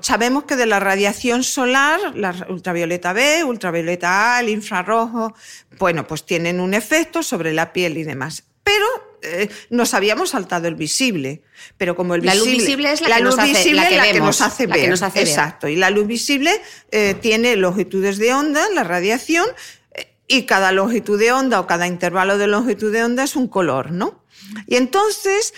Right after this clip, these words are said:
Speaker 1: bueno, pues estuvo, eh, empiezan los estudios y se, eh, se dan cuenta en estos estudios que la luz azul, que es la primera en la luz visible, que es la que está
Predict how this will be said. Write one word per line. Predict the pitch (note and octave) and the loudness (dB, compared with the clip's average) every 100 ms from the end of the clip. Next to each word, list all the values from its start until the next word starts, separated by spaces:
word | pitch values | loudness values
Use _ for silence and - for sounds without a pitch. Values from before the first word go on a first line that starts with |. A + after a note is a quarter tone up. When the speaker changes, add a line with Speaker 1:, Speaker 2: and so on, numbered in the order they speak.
| - - | -16 -6
Speaker 1:
bueno, | G3+ G3 G3+ | 0 0 0
pues | G#3+ G#3+ | -2 -2
estuvo, | G#3 - B3 A#3 B3+ - | -4 -4 -2 2 0 2
eh, | G#3 G#3+ G#3+ - F#3 | 0 0 0 -4 -6
empiezan | G#3 A3 A#3 A#3+ C4 B3+ | -4 0 0 0 0 2
los | C4 C#4+ | 0 0
estudios | C4+ - F#4+ F4 F#4+ B4+ - - - - | -4 0 2 4 2 -2 -10 -20 -20 -8
y | - C#4+ C#4 | 2 2 2
se, | B3 - C4+ G#3 - | -2 -4 0 0 -2
eh, | F3+ - _ | -8 -10 _
se | - - G3 | -4 0 2
dan | G#3+ A#3 | 2 0
cuenta | A#3+ D4 D4+ D4+ D4+ A#4+ - - - | 0 0 0 0 0 0 -4 -20 -16
en | - G#3+ G#3 | 0 2 2
estos | A#3+ B3 A#3+ | 0 -2 -2
estudios | C4 - D4+ D#4 D#4+ | -2 -2 -2 0 -2
que | - C4 G3 - | -2 0 0 0
la | - A3 G#3 | 0 2 4
luz | A#3 D4 - - _ _ | 2 0 -2 -16 _ _
azul, | F#3+ - - E4 C4 C#4 - - _ _ | -4 -2 2 4 2 -2 -8 -20 _ _
que | B3+ | 0
es | A#3 A3 | 0 0
la | G3+ F#3 F#3 | 2 0 0
primera | F#3 F#3+ B3+ A#3+ D#3 F3 - _ _ _ _ | -4 0 2 2 0 -4 -16 _ _ _ _
en | G#3 A3+ G3+ - | 0 2 0 -2
la | G#3 F3 | 0 2
luz | F#3+ G3+ - | 2 -2 -6
visible, | - F#3 F#3+ D#4 E4 C4 F#3 D3+ - | -10 -4 -2 2 2 2 0 -2 -2
que | A3 | -2
es | G#3 | 0
la | F#3+ | -2
que | F3+ | -4
está | - C4+ A#3 - | -2 0 0 -2